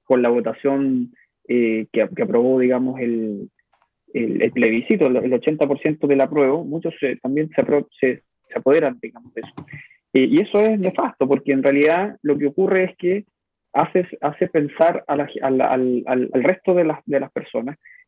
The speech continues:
que hay un grupo de dirigentes políticos de una cierta ideología determinada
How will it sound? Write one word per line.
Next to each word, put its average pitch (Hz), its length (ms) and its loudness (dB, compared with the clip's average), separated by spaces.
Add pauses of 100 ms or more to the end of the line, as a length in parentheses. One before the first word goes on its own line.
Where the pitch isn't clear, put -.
(220)
que 131 280 4
hay 151 220 2
un 170 180 -2
grupo 220 360 2
de 180 100 0
dirigentes 143 720 -4
políticos 123 760 -2
de 131 200 -2
una 123 280 -2
cierta 202 460 0
ideología 147 600 0
determinada 135 680 -4